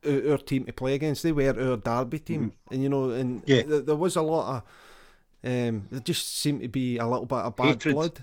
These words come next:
Speaker 1: Yeah,
Speaker 2: <laughs>
Speaker 1: yeah, and
Speaker 2: Yeah.
Speaker 1: um, and I, I don't know personally where that came from, whether it was just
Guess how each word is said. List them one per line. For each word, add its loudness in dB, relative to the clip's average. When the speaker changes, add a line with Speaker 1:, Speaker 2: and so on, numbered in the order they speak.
Speaker 1:
Yeah, -2
Speaker 2:
<laughs> -4
Speaker 1:
yeah, 2
and 4
Speaker 2:
Yeah. 8
Speaker 1:
um, 0
and 2
I, 2
I 8
don't 2
know -2
personally -4
where -4
that -8
came -2
from, -2
whether 0
it -10
was -10
just -10